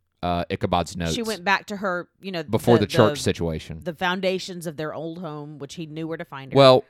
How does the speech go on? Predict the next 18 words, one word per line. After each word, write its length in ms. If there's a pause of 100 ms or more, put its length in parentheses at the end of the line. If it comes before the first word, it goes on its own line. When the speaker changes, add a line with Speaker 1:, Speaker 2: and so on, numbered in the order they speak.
(260)
Speaker 2:
and 400
burned 260
it 200
and 200
was 140
mad. 220
He's 80
like, 160
"I 140
curse 380
the 100
day 280
you 180
came 320
to 100
Sleepy 180
Speaker 1:
Right. 140
Speaker 2:
Hollow." 400